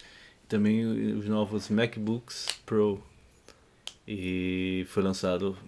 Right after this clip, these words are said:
num evento no início da semana pelo o seu presidente Tim Cook. Também apresentou novidades da Siri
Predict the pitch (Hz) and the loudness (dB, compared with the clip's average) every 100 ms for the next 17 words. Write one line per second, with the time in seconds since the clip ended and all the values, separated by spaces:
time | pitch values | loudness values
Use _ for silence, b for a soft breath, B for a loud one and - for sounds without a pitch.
0 | - - 120 107 104 101 101 101 107 101 | -16 -10 -2 2 2 2 0 0 0 2
1 | 95 87 - _ - _ - - _ - | 2 0 -6 _ -20 _ -20 -20 _ -20
2 | - _ _ _ - _ 120 113 110 107 | -20 _ _ _ -20 _ -2 0 2 2
3 | 107 107 117 110 131 123 131 147 151 143 | 0 -2 -6 -4 -2 0 2 2 0 0
4 | 123 123 120 107 - - 104 107 - 107 | 2 4 2 0 -2 -2 -2 -4 -4 -2
5 | 107 104 113 127 123 - - - 107 104 | 0 -2 -4 -8 -14 -18 -16 -6 -4 -4
6 | 101 107 107 - 107 104 - 117 120 - | -4 -2 -2 -4 -6 -6 -4 -2 -2 -6
7 | - 107 110 - - b b b b b | -4 -4 -4 -18 -20 b b b b b
8 | b - - - 113 104 113 120 113 120 | b -20 -20 -4 2 4 4 2 0 0
9 | 110 107 113 107 - 123 113 110 104 104 | 0 2 0 -2 -2 -2 2 4 4 2
10 | 110 117 - 147 156 165 165 | 0 -2 -4 0 0 0 -4